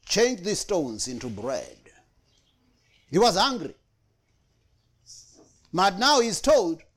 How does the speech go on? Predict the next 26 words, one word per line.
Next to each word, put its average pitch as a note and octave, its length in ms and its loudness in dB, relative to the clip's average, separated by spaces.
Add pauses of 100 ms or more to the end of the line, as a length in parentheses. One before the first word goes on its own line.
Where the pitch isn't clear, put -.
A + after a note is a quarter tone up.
(320)
"If C3 120 -10
you G3 120 2
are G#3+ 80 4
the G3 100 0
Son A#3+ 220 2
of G3 160 -2
God, E3+ 460 2 (300)
change G3+ 380 -2
these G#3 180 -4
stones E3+ 460 -2
into A#2 180 -14
bread." A#2 500 -10
Don't G#3+ 180 -2
you A#3 80 -6
think G#3 160 -6
that F#3+ 140 -2
was D#3 160 -4
a D3+ 40 -2
good C#3 220 -4
proposal D#3 560 -4
in D#3 200 -4
the C3+ 80 -2
natural C3+ 680 -6
mind? B2+ 340 -10 (1040)
He D#3+ 100 2
meant, G#3+ 320 0